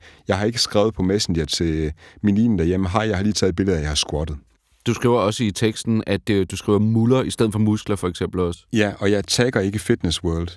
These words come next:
Speaker 1: Det, det er ret vigtigt, at jeg har forsøgt at, at, øh, at skjule mig så meget for alle de andre, øh, ting, der kunne have indflydelse på algoritmerne her.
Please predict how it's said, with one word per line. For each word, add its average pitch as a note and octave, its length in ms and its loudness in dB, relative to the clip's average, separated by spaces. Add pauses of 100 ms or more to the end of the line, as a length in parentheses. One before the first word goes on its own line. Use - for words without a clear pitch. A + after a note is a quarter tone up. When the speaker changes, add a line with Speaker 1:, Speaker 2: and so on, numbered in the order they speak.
(160)
Speaker 1:
Det, F#2 140 -6
det G#2 60 0
er G2+ 100 0
ret A2+ 160 0
vigtigt, A#2 220 0
at F#2 40 2
jeg F2 80 0
har F2 60 -2
forsøgt - 520 0
at, F2 340 -2
at, E2 220 0
øh, E2 160 -2 (100)
at - 80 -6
skjule D3 300 2
mig A2+ 140 2
så G2+ 80 0
meget G2+ 260 0
for - 80 0
alle G2 120 2
de G#2+ 140 0
andre, G2+ 420 0
øh, E2 280 -4 (300)
ting, A2 180 2
der F2 60 2
kunne E2+ 180 -2
have F2 120 0
indflydelse G2 380 -2
på E2+ 60 -2
algoritmerne D#2+ 500 -4
her. D#2 200 -4